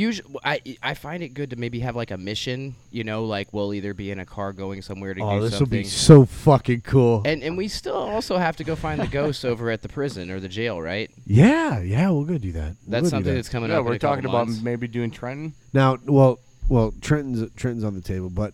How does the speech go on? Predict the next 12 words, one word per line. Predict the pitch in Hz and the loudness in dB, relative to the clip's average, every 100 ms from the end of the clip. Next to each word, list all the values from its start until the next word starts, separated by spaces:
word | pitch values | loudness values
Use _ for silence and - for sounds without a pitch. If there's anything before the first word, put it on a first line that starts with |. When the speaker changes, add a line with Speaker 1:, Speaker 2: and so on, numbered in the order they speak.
| - | -8
Speaker 2:
I | 110 | -6
did. | 107 101 131 147 147 139 - _ _ _ _ _ - | -6 -6 -6 -6 -10 -16 -20 _ _ _ _ _ -6
Uh, | 104 101 - | -2 -2 -2
I | 110 | 0
am | 123 170 | 2 4
gonna, | 165 110 | 2 4
I'm | 117 | 2
gonna | 143 147 | 4 4
get | 127 120 - | 2 0 -2
with | 113 104 - - | -2 -2 -4 -6
the, | 107 98 95 92 82 85 - - - - - - - - _ - | -4 -2 -4 -6 -10 -14 -20 -20 -20 -20 -20 -20 -20 -20 _ -10
um, | 95 82 69 67 76 | -6 -6 -6 -12 -16